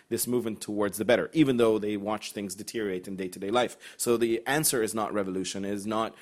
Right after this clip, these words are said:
recognizing the, uh, the ills and, and the misgivings of previous, quote-unquote, administrations and military regimes. It's just, let's keep going. And the "let's keep going" part is where Sami Anan comes into the picture, uh, because he is part of the "let's keep going." This is a person who is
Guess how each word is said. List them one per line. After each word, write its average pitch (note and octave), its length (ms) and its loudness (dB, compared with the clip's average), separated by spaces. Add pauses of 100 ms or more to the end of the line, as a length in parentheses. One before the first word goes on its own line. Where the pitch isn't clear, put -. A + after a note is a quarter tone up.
(140)
recognizing G#2 800 -2
the, F#2 320 -4
uh, F2+ 180 -4
the F#2+ 320 -6
ills A#2 420 4
and, F2+ 260 -6
and G2 120 -6
the G2 40 -4
misgivings G2+ 600 -4
of F2+ 220 -8
previous, G2 460 -4
quote-unquote, F#2+ 500 -6
administrations F#2+ 760 -4 (240)
and G#2 140 -2
military G2+ 340 0
regimes. A#2 400 -2 (180)
It's A#2+ 180 -2
just, C3+ 260 0 (280)
let's C3+ 320 4
keep A#2+ 280 -4
going. E2+ 360 -4 (300)
And G#2+ 400 0
the A#2 220 -2
"let's D#3 220 2
keep D3 240 -2
going" D3 320 2
part F#2+ 340 -2
is A2 160 -2
where A2 220 2
Sami A#2 320 -4
Anan F#2+ 480 -6 (100)
comes F2+ 240 -8
into F2 200 -8
the E2+ 60 -8
picture, - 360 -10 (340)
uh, G2+ 140 0
because A#2+ 240 2
he F#3+ 120 -2
is G3 140 0
part - 340 -2
of G#2 180 -2
the A2+ 60 2
"let's G#2 200 0
keep A2 200 -8
going." E2+ 300 -8
This C#3 180 -2
is F3+ 80 -6
a D#3+ 60 -6
person B2+ 320 -8
who A#2 180 -2
is A2 320 0